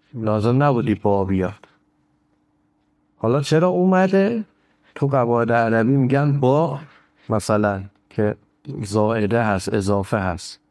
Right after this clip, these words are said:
وقتی که میاد می‌خواد جمله تأکید بشه. برای اینکه تأکید بکنن رو جمله،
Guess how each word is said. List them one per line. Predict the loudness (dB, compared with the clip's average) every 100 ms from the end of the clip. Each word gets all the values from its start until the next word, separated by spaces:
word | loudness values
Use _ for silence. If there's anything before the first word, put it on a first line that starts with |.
| _ -20 -20 _ -2
وقتی | 0 -2 -6
که | -2 0
میاد | 0 0 0 0
می‌خواد | -2 -2 -2 0
جمله | 0 0 0 -2
تأکید | -2 -2 -2 -2 -2 -2 -4
بشه. | -10 -8 -8 -10 -18 -20 -20 -20 _
برای | -2 0
اینکه | -2 -2
تأکید | -4 -2 -2 -4 -2 -2 0
بکنن | -2 -2 0 0 0 0
رو | -2
جمله، | 0 0 0 0 -2 -4